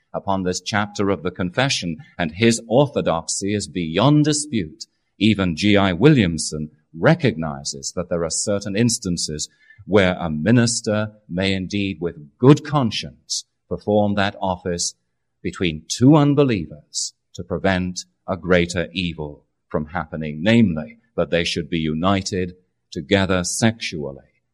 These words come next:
without the institution of marriage being performed. Now, that's a challenging thought, and I simply commend it to you. But you notice the second restriction here is that Christians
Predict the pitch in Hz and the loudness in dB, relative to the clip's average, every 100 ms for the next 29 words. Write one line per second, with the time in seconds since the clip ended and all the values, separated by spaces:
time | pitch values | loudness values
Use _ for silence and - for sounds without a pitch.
0 | _ 90 90 90 90 _ 87 82 87 - | _ -4 -2 -2 -4 _ -6 -4 -6 -8
1 | 85 - 82 - 82 85 82 80 78 73 | -12 -10 -8 -6 -4 -4 -4 -4 -4 -10
2 | 78 - _ _ _ - 78 73 76 80 | -10 -12 _ _ _ -6 -4 -6 -8 -10
3 | - 90 82 76 78 _ - _ _ _ | -6 -6 -6 -10 _ _ -20 _ _ _
4 | _ _ 135 110 104 95 - 95 85 85 | _ _ 2 2 2 -6 -2 -2 -2 -4
5 | 85 76 - 78 76 - 78 78 - 80 | -4 -6 -6 -6 -6 -8 -6 -6 -6 -8
6 | 78 80 - 78 78 76 71 - 92 82 | -10 -12 -8 -6 -6 -10 -12 -10 -8 -10
7 | 71 _ _ _ _ _ _ _ 135 156 | -14 _ _ _ _ _ _ _ 2 6
8 | 170 175 131 - 120 - 185 156 104 90 | 6 6 0 -2 -4 -2 0 0 0 -2
9 | - - 143 - 87 80 85 85 92 95 | -2 0 0 0 -4 -2 -2 0 0 0
10 | 98 - - 175 175 - 78 80 | -4 -4 2 2 2 -4 -4 -4